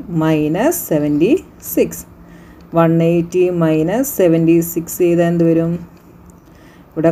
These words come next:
cut ചെയ്ത് ഇവിടെ സെവൻ ആവും, ഇവിടെ ടെൻ ആവും. Ten minus six is four. zero one. എന്ത് കിട്ടി? hundred and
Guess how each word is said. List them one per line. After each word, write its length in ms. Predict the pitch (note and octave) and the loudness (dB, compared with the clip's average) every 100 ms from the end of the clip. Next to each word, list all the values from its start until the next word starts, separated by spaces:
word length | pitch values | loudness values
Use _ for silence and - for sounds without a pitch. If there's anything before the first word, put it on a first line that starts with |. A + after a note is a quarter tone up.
| E3 | 0
cut 200 | E3 - | -2 0
ചെയ്ത് 240 | E3+ E3+ A#3 | 2 4 4
ഇവിടെ 200 | - E3 E3+ | 2 0 0
സെവൻ 240 | E3+ D#3 E3+ E3 | 0 0 0 0
ആവും, 220 | D#3+ A3+ - | 0 -2 -2
ഇവിടെ 200 | D#3 D3+ E3 E3+ | -2 0 0 0
ടെൻ 160 | D3+ D#3 D3+ | 0 0 0
ആവും. 180 | D3+ A3 B3 | -2 -4 -2
Ten 160 | E3 D#3+ D#3+ | 0 2 2
minus 300 | D#3+ E3+ E3+ | 0 0 -2
six 200 | D#3+ - - G3 | -6 -8 -6 -6
is 100 | A3+ - | -8 -8
four. 300 | - D3 C3+ - - - - - - | -4 -2 -2 -8 -16 -20 -20 -20 -2
zero 380 | E3 D#3 D#3 F#3 D4+ - - E3 | 2 4 4 2 -2 -8 -12 -4
one. 160 | D3 - - - - - - - - - - - - | -4 -4 -14 -20 -20 -20 -20 -20 -20 -20 -20 -20 -6
എന്ത് 120 | E3 F3 | 0 2
കിട്ടി? 220 | E3+ F3 F3 E3 | 2 0 0 -2
hundred 380 | D#3 D3+ D#3 E3+ | -2 0 2 2
and 180 | A3 G4 | 2 -2